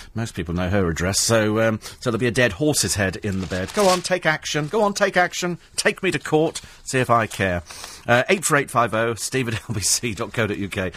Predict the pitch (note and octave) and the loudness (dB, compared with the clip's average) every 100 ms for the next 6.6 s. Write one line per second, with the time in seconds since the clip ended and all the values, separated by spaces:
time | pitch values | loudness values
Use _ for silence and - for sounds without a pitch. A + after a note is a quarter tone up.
0 | - - - G#2+ C#3 C3 - B2 A2+ - | -12 -10 -2 2 2 2 0 -2 -2 0
1 | G#2 F2 G#2 F2+ - C3 G#2+ G2+ - G#2+ | -2 0 0 0 -2 -4 -2 -2 -2 0
2 | C#3+ C3 G#2+ G#2+ A#2 G#2 A2 G#2+ A#2+ F#2+ | 0 0 -6 -2 -2 0 -2 -2 -4 -4
3 | - F#2 F#2+ F#2 G2+ - G2+ F2+ F2 F2 | -2 0 0 0 -2 -2 0 0 -2 -2
4 | F2 - - - - G2 A#2+ A2 F2 G2 | -4 -10 -16 -18 -8 -2 0 0 0 -2
5 | - F#2 F#2 F2+ F#2 - - - - C#3 | -2 -2 -2 -2 -4 -6 -14 -8 0 2
6 | C#3 - A3 A#3 B3+ - | 2 2 4 2 -2 -4